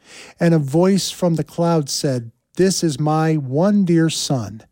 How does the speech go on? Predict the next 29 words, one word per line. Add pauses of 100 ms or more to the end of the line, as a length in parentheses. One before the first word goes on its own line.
(440)
in
whom
I
take
great
delight. (560)
Listen
to
him." (1160)
When
the
disciples
heard
this, (520)
they
were
overwhelmed
with
fear (100)
and
threw
themselves
down
with
their
faces
to
the
ground.